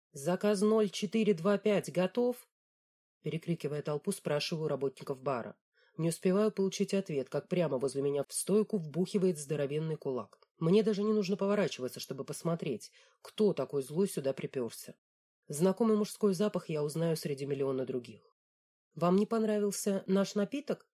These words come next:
смотрю на Клойда, вопросительно приподнимая бровь. "Мне вообще ничего не нравится из того, что ты делаешь". Не говорит, а рычит. Вижу, как он пытается гасить своего внутреннего зверя, но я, как триггер, произвожу на него обратный от приобретения спокойствия эффект.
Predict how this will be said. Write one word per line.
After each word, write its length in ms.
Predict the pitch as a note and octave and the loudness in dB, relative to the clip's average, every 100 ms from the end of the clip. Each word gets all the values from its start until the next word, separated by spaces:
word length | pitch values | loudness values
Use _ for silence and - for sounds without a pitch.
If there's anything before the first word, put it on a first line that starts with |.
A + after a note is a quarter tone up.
| - | -12
смотрю 420 | - D3+ D#3 C#3+ | -6 -4 -4 -4
на 140 | C#3+ | -4
Клойда, 400 | - C#3+ B2 C3 | -4 -2 -2 -6
вопросительно 640 | D3 D3+ F3 E3+ - D#3+ D#3 | -2 -2 0 -2 -4 -4 -4
приподнимая 600 | D3 - C#3 C#3 D3 C#3+ | -4 -4 -4 -2 -2 -2
бровь. 340 | D3+ C3 - _ _ _ _ _ _ | -2 -4 -6 _ _ _ _ _ _
"Мне 260 | D3+ E3 | 0 2
вообще 540 | F#3 F#3+ G3 - A3 G3 | 4 2 0 0 4 4
ничего 480 | C#3+ C#3 G3 E3+ C#3+ | 2 -2 0 2 2
не 100 | C3+ | 0
нравится 480 | C#3 C3+ B2+ - | 2 2 0 0
из 140 | C#3 - | -2 0
того, 260 | D3 D#3 | 0 2
что 180 | G3+ F#3 | 2 -2
ты 140 | F3 D3 | -4 -6
делаешь". 640 | C#3+ C3 A2+ G#2+ - - _ _ _ _ _ _ _ | -2 -2 -2 -6 -10 -16 _ _ _ _ _ _ _
Не 140 | C3+ C3 | -6 0
говорит, 420 | C#3+ C#3+ F3+ F3 | 2 2 0 0
а 60 | |
рычит. 520 | C3+ D#3 - B2+ A2 _ _ _ - | -4 -4 -8 -8 -12 _ _ _ -8
Вижу, 280 | C3+ C#3 | -4 -2
как 160 | D3+ - | -2 -4
он 100 | D#3 | -2
пытается 420 | D#3+ E3 D3 - | -2 0 -2 -2
гасить 380 | D3 C#3 F#3 F3 | -2 0 -2 -2
своего 500 | - - D#3 D3+ D3+ | -6 -4 -2 -2 -2
внутреннего 540 | D3+ F3 F3 E3 D#3+ | -2 -2 0 -2 -2
зверя, 420 | D#3+ E3 F#3 - - _ _ _ _ | -2 0 2 0 -6 _ _ _ _
но 100 | D3 | -2
я, 260 | C#3 D#3+ F#3+ | 0 0 0
как 220 | E3+ - | -2 -6
триггер, 500 | - F3+ E3+ A2 G2+ - | 0 2 2 -2 -10 0
произвожу 500 | D#3 C#3+ D3 D3+ F3 | 2 2 2 0 0
на 80 | |
него 300 | F3+ F#3 F#3 | 2 2 0
обратный 600 | G#3 G3+ E3+ C3 - B2 B2 | -2 -2 -2 -2 -4 -6 -6
от 180 | D3+ - | -10 -4
приобретения 680 | D#3 C#3+ C#3 C#3+ E3 C#3 C3+ | -2 0 -2 -4 -2 -2 -2
спокойствия 640 | - B2+ E3 F3+ F3 E3+ - | -4 -4 -2 -4 -2 -4 -4
эффект. 500 | E3 C#3 B2+ - | -8 -10 -12 -16